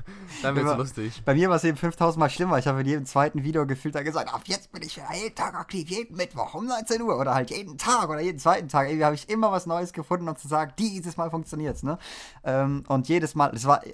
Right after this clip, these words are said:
Speaker 2: dann gegen Ende des Kanals eigentlich, wo sie letzte, das letzte Mal habe ich das dann immer, immer, immer, immer gehabt und das war immer so in-, unpredictable, wann ich ein Video hochlade und wie. Ähm, und ja, das ist eben die perfekte Überleitung, weil wir heute über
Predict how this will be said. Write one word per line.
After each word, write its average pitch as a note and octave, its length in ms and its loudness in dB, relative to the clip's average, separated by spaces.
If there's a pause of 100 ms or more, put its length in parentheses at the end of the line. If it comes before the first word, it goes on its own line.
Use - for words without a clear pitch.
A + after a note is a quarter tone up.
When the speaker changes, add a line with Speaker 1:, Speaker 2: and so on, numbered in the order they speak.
(140)
Speaker 2:
dann C3+ 260 -2
gegen C3 220 -2
Ende C#3 240 0
des A2 160 -2
Kanals G#2+ 440 -2
eigentlich, A2 460 -4
wo A2+ 60 -10
sie G#2 120 -6
letzte, G#2 280 -8
das A2 60 -6
letzte A#2 240 -4
Mal G#2 220 -6
habe G#2+ 140 -6
ich - 60 -14
das - 100 -10
dann A2 120 -6
immer, G#2+ 220 -4
immer, A#2+ 200 -4
immer, B2+ 260 -2 (120)
immer D3+ 240 2
gehabt A#2+ 380 -2
und A#2+ 140 -4
das A2+ 160 -8
war A#2+ 80 0
immer B2+ 220 -2
so A#2+ 280 -2 (200)
in-, B2+ 280 -2
unpredictable, A#2 640 -4
wann A2 120 0
ich A2 160 -6
ein G#2+ 80 -12
Video A2 220 -4
hochlade A2 340 -8
und G#2 120 -8
wie. A#2 160 -4 (500)
Ähm, G#2+ 240 -2
und G2+ 280 -6 (180)
ja, D#3 160 4
das - 200 -6
ist A#2 160 -8 (120)
eben B2 280 -2
die A#2 80 -2
perfekte B2 340 0
Überleitung, A#2 480 -2
weil G#2 300 -2
wir G#2 260 -4
heute C3+ 260 0
über G#2 460 -4